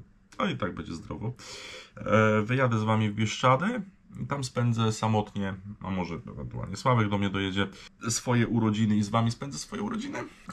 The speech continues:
Zapraszam was na Instagrama Michał Jesionowski, e, bo tam bardzo dużo rzeczy,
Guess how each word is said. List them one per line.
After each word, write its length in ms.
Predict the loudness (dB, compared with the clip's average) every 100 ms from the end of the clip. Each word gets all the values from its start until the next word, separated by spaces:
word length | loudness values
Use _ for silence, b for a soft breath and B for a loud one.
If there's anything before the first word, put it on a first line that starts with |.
| -8
Zapraszam 440 | -2 0 2 2 0
was 160 | 0
na 60 | 0
Instagrama 480 | -4 -4 -2 -2 -2
Michał 240 | -4 -8
Jesionowski, 540 | -10 -8 -10 -8 -6 -6 B B B -12
e, 200 | -4 -2
bo 180 | -2 -6
tam 360 | -4 0 0 0
bardzo 280 | -4 -4
dużo 360 | -8 -6 -6 -6
rzeczy, 360 | -6 -8 -8